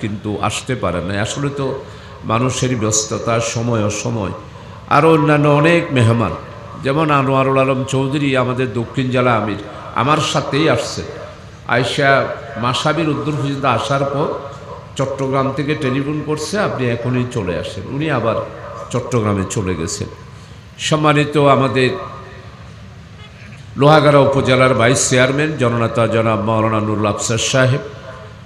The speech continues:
সম্মানিত মঞ্চে উপস্থিত ওয়াইজিনে কেরাম, হাজরাত ওলামায়ে কেরাম এবং আমার আলিফের সম্মানিত সহকর্মীবৃন্দ, জনাব অ্যাডভোকেট সাহেবেরা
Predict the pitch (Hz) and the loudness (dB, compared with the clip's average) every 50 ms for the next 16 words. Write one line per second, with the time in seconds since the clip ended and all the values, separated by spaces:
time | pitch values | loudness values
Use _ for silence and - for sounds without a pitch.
0 | - - - - 151 151 151 147 147 147 147 147 131 135 135 131 123 - 151 143 | -8 -2 2 2 4 4 6 4 4 4 2 2 2 2 2 0 0 0 2 2
1 | 135 - 135 139 139 - - - 143 139 131 104 - - - - - - - - | 2 2 2 2 2 2 2 2 2 0 0 -2 -8 -14 -18 -18 -18 -18 -18 -18
2 | - - - - - - - - - - - - - - - - - - - - | -18 -18 -18 -18 -18 -18 -18 -18 -18 -18 -18 -18 -18 -18 -18 -18 -18 -18 -18 -18
3 | - - - - - - - - - - - - - - - 131 135 139 143 143 | -16 -18 -18 -18 -18 -18 -18 -18 -18 -20 -20 -18 -10 -2 4 6 8 8 8 8
4 | 135 120 123 135 127 131 127 123 - 127 123 120 131 139 139 147 143 143 175 143 | 6 4 4 4 4 4 4 4 4 4 6 8 8 8 8 6 4 2 -2 -6
5 | 127 - - - - - - - - 131 131 123 139 135 127 123 120 117 - - | -10 -10 -10 -10 -12 -12 -10 -2 0 0 2 4 4 4 6 6 4 4 0 -6
6 | - - - - 131 127 131 127 127 123 120 120 113 113 113 - 117 113 123 127 | -10 -10 -4 -2 0 2 4 4 4 4 4 2 2 0 0 0 2 4 4 4
7 | 131 131 - - - - - - - - - - - - - - - - - - | 4 2 0 -4 -10 -12 -14 -14 -14 -14 -14 -16 -16 -18 -18 -20 -20 -10 -2 0
8 | 123 123 127 131 127 123 120 117 123 120 117 110 - - - - - - - - | 2 2 2 2 2 2 2 2 4 2 2 0 -2 -6 -12 -12 -14 -14 -14 -16
9 | - - - - - - - - - - - - - - - - - 113 123 123 | -16 -16 -18 -18 -18 -18 -18 -18 -18 -20 -20 -20 -20 -20 -8 0 2 2 4 4
10 | 135 139 131 - 143 135 127 123 110 95 - - - - - - - - - - | 2 0 0 2 4 4 4 4 2 0 -4 -10 -14 -16 -16 -16 -16 -16 -18 -18
11 | - - - - - - - 147 147 139 139 135 131 127 131 120 - - 127 120 | -18 -18 -12 -6 -2 0 2 2 2 2 4 4 4 4 2 0 0 0 0 2
12 | 120 - - 135 120 117 135 135 123 - - 131 117 117 113 117 113 113 117 120 | 2 0 0 2 2 4 4 2 2 2 0 0 2 2 2 2 2 0 0 0
13 | 127 120 123 117 113 98 117 107 107 107 - 113 107 92 90 95 123 131 123 139 | 0 2 2 2 2 2 0 0 0 0 0 0 -2 -2 0 0 -2 0 2 0
14 | 131 123 - - - 131 127 135 127 131 135 135 156 | 0 0 0 0 2 2 2 2 2 2 0 0 0